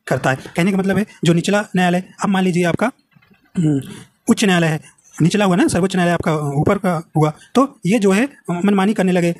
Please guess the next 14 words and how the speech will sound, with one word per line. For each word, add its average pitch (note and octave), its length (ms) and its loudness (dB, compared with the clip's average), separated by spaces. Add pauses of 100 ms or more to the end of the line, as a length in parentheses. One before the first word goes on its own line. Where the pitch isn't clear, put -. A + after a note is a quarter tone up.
(140)
मतलब F3+ 160 2
कि F#3 100 0
बेमतलब F3 320 0
का D3+ 520 -4 (400)
अधिकार E3+ 260 0
किसी E3 160 -2
को E3 80 -2
छीने, D#3+ 340 0 (220)
उसको F#3 160 0
सही F3 200 0
न्याय E3 180 0
न E3 60 0
दे। D#3+ 180 -2 (300)
ठीक, A3+ 120 0